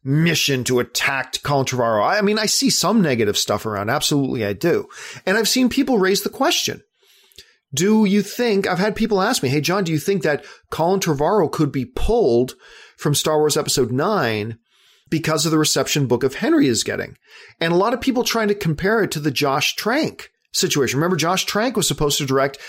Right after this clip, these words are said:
that standalone Boba Fett movie, and then all of a sudden at Star Wars Celebration a couple years ago,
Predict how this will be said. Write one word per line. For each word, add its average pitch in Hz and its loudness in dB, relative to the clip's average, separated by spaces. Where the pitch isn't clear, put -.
that 135 0
standalone 143 0
Boba 226 2
Fett 143 0
movie, 127 0
and 147 0
then 151 2
all 156 2
of 165 0
a - -4
sudden 175 0
at 143 -2
Star 151 0
Wars 151 2
Celebration 147 0
a - -4
couple 147 0
years 135 2
ago, 131 2